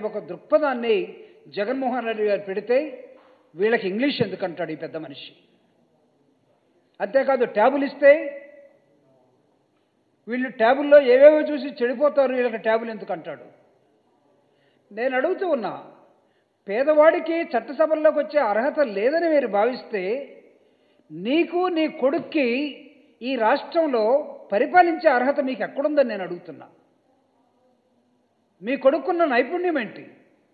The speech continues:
<coughs> మూడు పదవులు ఇచ్చి, దొడ్డిదారిన ఎమ్మెల్సీగా చేసి, మంత్రిగా ఏలుకోమనిస్తే,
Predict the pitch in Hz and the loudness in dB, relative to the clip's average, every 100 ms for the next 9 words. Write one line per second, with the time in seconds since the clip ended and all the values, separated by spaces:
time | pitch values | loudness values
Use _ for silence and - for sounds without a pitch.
0 | _ _ _ _ _ _ _ _ _ _ | _ _ _ _ _ _ _ _ _ _
1 | _ _ - - 294 262 202 254 247 190 | _ _ 0 2 2 -4 -4 -2 -2 -2
2 | 214 285 294 - 339 359 - - _ _ | 0 0 0 -6 -10 -10 -14 -20 _ _
3 | _ _ _ _ _ _ _ _ _ _ | _ _ _ _ _ _ _ _ _ _
4 | _ _ _ 110 208 208 285 302 302 294 | _ _ _ _ -4 -2 4 6 6 4
5 | 233 262 277 262 285 277 285 285 339 311 | 0 -2 -4 -2 2 2 2 0 -8 -10
6 | - - _ _ _ _ _ _ _ _ | -18 -20 _ _ _ _ _ _ _ _
7 | _ _ _ _ 135 185 - 330 294 285 | _ _ _ _ -10 -8 -4 2 4 6
8 | 247 277 269 269 240 - - 233 185 202 | 6 4 2 -2 -6 -8 -4 -2 -2 -8
9 | - | -12